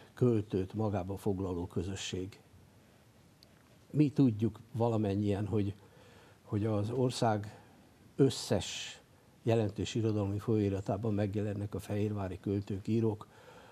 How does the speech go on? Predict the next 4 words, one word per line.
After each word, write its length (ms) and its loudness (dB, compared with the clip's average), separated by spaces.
Hatálon 560 0
túl, 440 0
túl, 340 0
ö, 200 -2